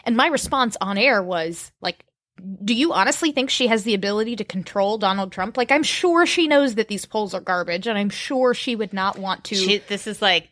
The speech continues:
Speaker 2: e-, eight thousand, uh, number eight thousand on her list of things to do.
Speaker 1: Yeah, I mean, like,
Speaker 2: <laughs>
Speaker 1: I'm, I guarantee you she is smart enough to know that this is not good, but also that she has limited ability to prevent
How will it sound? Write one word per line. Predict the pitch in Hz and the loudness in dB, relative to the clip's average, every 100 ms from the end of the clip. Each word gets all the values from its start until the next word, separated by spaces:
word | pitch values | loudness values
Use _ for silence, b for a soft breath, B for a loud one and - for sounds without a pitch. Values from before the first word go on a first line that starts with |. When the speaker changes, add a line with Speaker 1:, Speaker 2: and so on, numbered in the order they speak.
| 220 | -12
Speaker 2:
e-, | - - | -12 -2
eight | 196 185 | -2 -2
thousand, | - 175 160 170 170 160 - | 0 0 0 -4 -8 -10 -6
uh, | 160 139 | -4 -2
number | 180 170 175 | -2 0 0
eight | 170 | -2
thousand | 165 147 151 139 | -2 -4 -4 -8
on | |
her | 135 135 | -8 -8
list | 131 - | -10 -10
of | 135 | -12
things | - 139 - | -8 -10 -10
to | 143 | -10
do. | - 302 | -8 0
Speaker 1:
Yeah, | 370 294 180 | 2 4 2
I | 247 | 2
mean, | 285 269 | 2 2
like, | 262 277 | 2 2
Speaker 2:
<laughs> | |
Speaker 1:
I'm, | 277 - | 0 -2
I | 277 220 - | -4 -4 -6
guarantee | 349 359 320 285 - 262 | 0 0 0 -2 -2 -2
you | 196 175 180 | -2 -2 -4
she | 175 269 233 | -6 -2 0
is | 220 185 | -2 -4
smart | - - 254 233 226 | -4 -4 0 0 2
enough | 214 202 | 0 0
to | - | 2
know | 240 226 202 | 4 4 2
that | 165 - | -4 -4
this | 214 202 | -4 -4
is | 180 | -6
not | 202 185 180 - _ 196 | 0 2 0 -4 _ -4
good, | 196 233 170 202 | 4 4 4 0
but | 214 | -2
also | 202 226 - 214 | 0 0 0 -2
that | 202 | -4
she | - | -6
has | 190 180 | -4 -2
limited | 214 220 202 190 | 2 4 6 4
ability | 185 196 190 185 | 2 0 -2 -6
to | 180 | -10
prevent | - 190 180 180 | -4 -2 0 -2